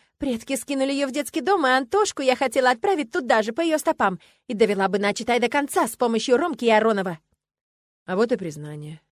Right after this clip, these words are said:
«Все зафиксировали, Мих». Андрей надавливает на наушник в ухе.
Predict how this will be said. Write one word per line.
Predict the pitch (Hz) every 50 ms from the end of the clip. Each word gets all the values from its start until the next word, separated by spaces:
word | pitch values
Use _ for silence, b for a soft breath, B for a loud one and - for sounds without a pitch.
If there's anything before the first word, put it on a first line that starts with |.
| _ _ _ -
«Все | - - 330
зафиксировали, | 277 277 262 - 220 - - - 185 175 156 156 156 165
Мих». | 196 208 - - - _ _ _ _ _ _ _ _ _ _ _ _ _ _ _
Андрей | - 214 214 220 226 294 320
надавливает | 269 233 208 240 254 247 233 220 208 208 196
на | 202 190
наушник | 190 190 208 226 - - 175 -
в | - 127
ухе. | 135 - - - -